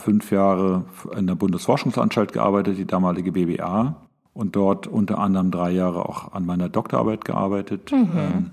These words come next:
Speaker 1: im Bereich Pflanzenbau, Pflanzenschutz, Rapskrankheiten seiner Zeit. Und dann war ich fünf Jahre weltweit in der Industrieforschung unterwegs, verantwortlich für die biologische Forschung von einer bestimmten Gruppe.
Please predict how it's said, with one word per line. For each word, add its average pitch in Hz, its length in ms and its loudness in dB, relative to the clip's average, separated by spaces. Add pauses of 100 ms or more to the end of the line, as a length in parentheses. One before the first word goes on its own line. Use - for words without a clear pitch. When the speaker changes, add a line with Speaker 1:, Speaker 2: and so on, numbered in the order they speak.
Speaker 1:
im 98 100 -4
Bereich 92 480 -4
Pflanzenbau, 95 800 0
Pflanzenschutz, - 1040 -2 (560)
Rapskrankheiten 110 720 -2
seiner 95 280 -2
Zeit. 92 420 0 (840)
Und 101 120 -2
dann 107 140 6
war 104 100 6
ich 101 100 2
fünf 123 300 2
Jahre 104 420 6
weltweit 101 520 6
in 101 120 4
der 95 120 4
Industrieforschung 127 720 0
unterwegs, 117 640 0 (220)
verantwortlich 92 540 0
für 113 100 0
die 87 60 0
biologische 90 420 0
Forschung 113 420 2
von 92 140 0
einer 92 160 2
bestimmten 90 360 -4
Gruppe. 127 400 2